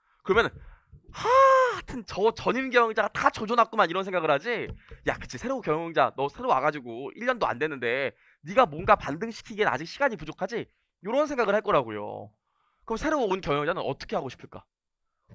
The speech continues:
첫 해, 어차피 첫 해는 내 잘못이 아니라고 생각하기 때문에 그동안 이 회사에 잠재적으로 내재돼 있던 손실 같은 걸 다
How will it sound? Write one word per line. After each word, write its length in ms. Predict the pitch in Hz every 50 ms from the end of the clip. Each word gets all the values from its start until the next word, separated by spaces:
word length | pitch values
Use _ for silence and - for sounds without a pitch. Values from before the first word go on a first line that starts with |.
| _
첫 180 | - - 311 - - _ - -
해, 280 | 220 170 202 226 165 -
어차피 420 | - 160 - _ - 247 233 - -
첫 200 | - 285 - -
해는 160 | 311 254 202
내 100 | 143 139
잘못이 280 | 170 190 185 180 - 139
아니라고 280 | 113 127 147 156 143 139
생각하기 280 | 147 135 123 123 120 -
때문에 400 | - 107 151 214 240 233 151 - - - - - - -
그동안 400 | - 196 185 220 220 202 160 139
이 120 | 156 180 202
회사에 280 | 214 202 196 185 170
잠재적으로 580 | 165 - - 156 160 165 196 180 175 151 147 143
내재돼 320 | 123 120 120 135 147 143 131
있던 220 | - - 127 123
손실 440 | - - 254 262 247 - 254 196 165
같은 220 | 135 127 - 143 156
걸 100 | 202 -
다 180 | - - -